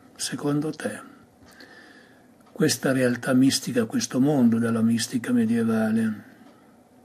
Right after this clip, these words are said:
che significato può avere oggi in un mondo che è tutt'altro che mistico, un mondo che vive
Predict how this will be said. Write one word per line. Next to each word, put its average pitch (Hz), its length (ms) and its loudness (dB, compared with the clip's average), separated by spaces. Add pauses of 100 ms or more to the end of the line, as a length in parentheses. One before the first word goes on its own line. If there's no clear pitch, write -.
(480)
che 147 260 -2
significato 147 840 -2
può 120 180 -4
avere 107 320 -6
oggi 107 460 -10
in 117 80 2
un 107 160 -2
mondo 113 540 0 (1800)
che - 120 -4
è - 40 -6
tutt'altro 110 560 -2
che - 140 -8
mistico, 110 560 -6
un 107 100 2
mondo 113 760 2 (180)
che - 140 -6
vive 107 640 -2